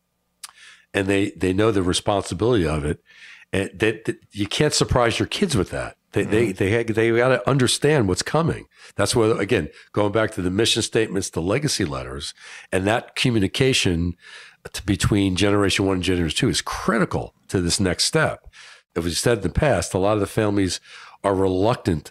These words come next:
Speaker 1: to share their wealth with their kids for a
Speaker 2: Mm-hmm.
Speaker 1: lot of reasons. I don't want them to be spoiled or, you know, not work for a living, or whatever the, the objection is.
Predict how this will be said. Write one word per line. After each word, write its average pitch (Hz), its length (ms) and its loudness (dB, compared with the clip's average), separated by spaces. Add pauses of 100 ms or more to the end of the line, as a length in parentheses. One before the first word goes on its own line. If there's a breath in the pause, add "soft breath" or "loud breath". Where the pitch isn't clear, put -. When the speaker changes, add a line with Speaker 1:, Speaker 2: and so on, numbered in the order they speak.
(120)
Speaker 1:
to 98 100 0
share 92 280 2
their 85 160 2
wealth 85 360 0
with 80 120 -4
their 76 140 -2
kids - 480 -8 (120)
for 123 160 2
a 110 40 4
Speaker 2:
Mm-hmm. 113 80 2
Speaker 1:
lot 104 160 2
of 80 80 -2
reasons. 64 380 -8 (400 loud breath)
I 87 60 -2
don't 85 120 0
want 82 240 0
them 78 140 0
to - 100 -12
be - 100 -4
spoiled 160 640 2
or, 71 240 -2 (460 loud breath)
you 90 340 -4
know, 80 60 0
not 85 260 0
work 151 260 2
for 160 120 2
a 147 60 4
living, 135 340 4
or 117 180 4
whatever 135 360 2
the, 110 300 0
the 98 140 2
objection 101 460 0
is. 98 240 2